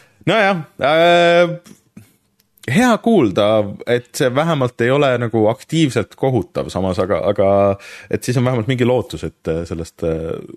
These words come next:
tehakse midagi normaalsemat, eriti nüüd, kui see veel peaks Microsofti kätte minema, et ma ei tea, et nad on viimasel ajal olnud suhteliselt ranged nagu oma nende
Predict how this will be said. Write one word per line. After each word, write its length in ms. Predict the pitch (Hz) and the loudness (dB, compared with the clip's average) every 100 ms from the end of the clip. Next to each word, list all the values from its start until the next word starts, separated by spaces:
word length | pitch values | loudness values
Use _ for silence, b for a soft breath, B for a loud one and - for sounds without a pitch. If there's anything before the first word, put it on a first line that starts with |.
| - | -20
tehakse 340 | - 92 85 92 | -8 -8 -6 -8
midagi 380 | 90 87 90 - | -8 -6 -8 -8
normaalsemat, 560 | - 101 98 87 85 107 | -6 -2 0 0 -4 -2
eriti 260 | 104 - | -4 -2
nüüd, 140 | 95 90 | -4 -2
kui 120 | 95 | -2
see 80 | 95 | 2
veel 220 | 95 98 95 | 2 2 -2
peaks 180 | 95 | -4
Microsofti 520 | 131 156 147 156 - 156 | -4 -2 -2 -2 -4 -6
kätte 240 | 156 143 | -4 -4
minema, 360 | 147 147 143 143 | -4 -4 -4 -6
et 80 | - | -6
ma 100 | 117 | -6
ei 80 | 120 | 0
tea, 140 | 117 107 B B B | 0 0 B B B
et 160 | - 98 | -14 -8
nad 160 | 104 98 | -6 -4
on 140 | 101 - | -4 -4
viimasel 340 | 110 107 107 | -4 -2 0
ajal 200 | 101 101 | 2 2
olnud 180 | 107 101 | 0 -4
suhteliselt 460 | - 113 98 95 123 | -8 -6 -6 -4 -4
ranged 260 | 120 85 | -2 -4
nagu 160 | 87 82 | -2 -2
oma 200 | 85 87 | -2 -4
nende 240 | 87 85 | -4 -4